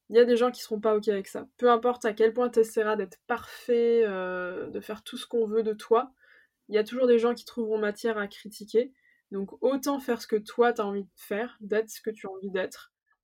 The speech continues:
en sachant que tu seras critiqué, que des gens vont détester ce que tu seras, mais il y a des gens aussi qui vont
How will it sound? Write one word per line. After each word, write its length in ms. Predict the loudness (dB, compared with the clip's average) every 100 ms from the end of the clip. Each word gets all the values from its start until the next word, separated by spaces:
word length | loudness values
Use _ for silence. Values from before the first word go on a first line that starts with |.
| _
en 120 | -10 -2
sachant 360 | 0 2 -2
que 60 | -2
tu 80 | -6
seras 220 | -6 -8
critiqué, 480 | -10 -14 -12 -10 -4
que 100 | 0
des 140 | 0
gens 180 | 2 0
vont 260 | -2 -6 -10 -4
détester 480 | -2 0 -2 0 -2
ce 60 |
que 80 | -4
tu 160 | -8 -10
seras, 320 | -6 -6 -8 _ _ _ _ _ 2
mais 80 |
il 60 | 4
y 20 |
a 60 | 8
des 140 | 8
gens 120 | 8
aussi 220 | 2 0 -4
qui 160 | 0
vont 180 | 2